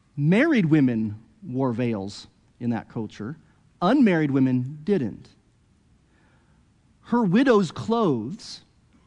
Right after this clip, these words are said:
apparently, were unveiled, but it was this particular sort of dark clothing.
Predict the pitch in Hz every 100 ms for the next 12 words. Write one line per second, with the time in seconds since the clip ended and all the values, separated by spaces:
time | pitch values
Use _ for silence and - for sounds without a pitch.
0 | _ _ - 135 - 247 269 190 143 117
1 | 101 180 - _ _ _ _ _ _ -
2 | 165 190 - 208 233 196 190 226 165 127
3 | 127 131 151 151 139 147 - 160 185 175
4 | 170 160 - 160 139 123 143 143 - -
5 | 143 135 110 82